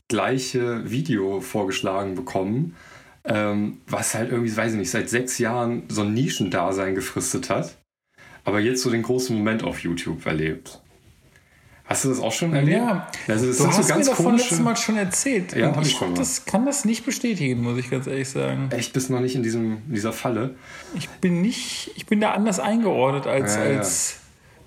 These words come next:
Speaker 2: Konsument.
Speaker 1: Hm. Also ich muss auch gestehen, dass, äh, YouTube, der Algorithmus, ähm,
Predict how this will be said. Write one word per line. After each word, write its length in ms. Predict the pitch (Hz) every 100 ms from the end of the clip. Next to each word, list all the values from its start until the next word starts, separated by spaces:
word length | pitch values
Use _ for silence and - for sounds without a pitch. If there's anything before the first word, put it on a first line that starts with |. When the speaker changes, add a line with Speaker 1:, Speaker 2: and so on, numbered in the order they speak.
| -
Speaker 2:
Konsument. 760 | 151 147 135 143 143 139 131 - -
Speaker 1:
Hm. 220 | 101 87 - - -
Also 160 | - 101
ich 80 | 117
muss 120 | 185
auch 120 | 220
gestehen, 360 | - - 160 196
dass, 240 | 139 -
äh, 100 | -
YouTube, 480 | 123 139 190 - 170
der 140 | - -
Algorithmus, 840 | 131 135 170 - 160 156 - -
ähm, 600 | 135 127 131 131 131 131